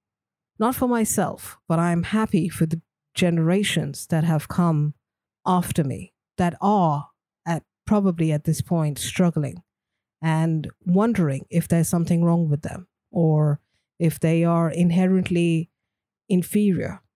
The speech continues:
or just wrong.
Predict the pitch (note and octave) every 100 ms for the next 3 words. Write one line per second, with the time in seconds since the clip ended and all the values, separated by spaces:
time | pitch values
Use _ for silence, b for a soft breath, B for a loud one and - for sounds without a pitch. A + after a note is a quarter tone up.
0 | _ _ _ E3 D#3+ D3+ D3 - _ _
1 | _ _ _ _ - F3 - - - _
2 | _ _ _ F3 F#3 F#3 D3+ D3+